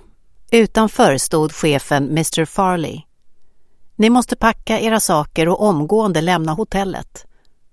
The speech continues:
Alla anställda fick gå. Det ryktades om att det nästa dag skulle vara en stor razzia från myndigheterna för att komma åt alla som jobbade svart. Det var många goa arbetskamrater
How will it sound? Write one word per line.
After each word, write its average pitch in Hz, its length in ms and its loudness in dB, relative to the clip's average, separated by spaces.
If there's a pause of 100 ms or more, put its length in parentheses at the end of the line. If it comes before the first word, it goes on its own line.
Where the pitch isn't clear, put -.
(760)
Alla 147 320 0
anställda 147 560 0
fick - 200 -6
gå. 135 240 -10 (560)
Det 165 120 2
ryktades 165 520 2
om 160 180 0
att 156 140 -4
det 151 160 -2
nästa 175 360 -2
dag 165 300 -2
skulle 156 240 -4
vara 147 220 0
en 147 100 -2
stor 165 360 -2
razzia 139 480 -4
från 135 280 -2
myndigheterna 139 760 -4 (560)
för - 140 0
att 185 140 2
komma 180 280 2
åt 147 280 -4
alla 131 280 -2
som 151 180 -4
jobbade 139 320 -4
svart. - 440 -10 (1500)
Det 202 120 2
var 220 120 4
många 214 380 2
goa 180 460 0
arbetskamrater 147 1080 -4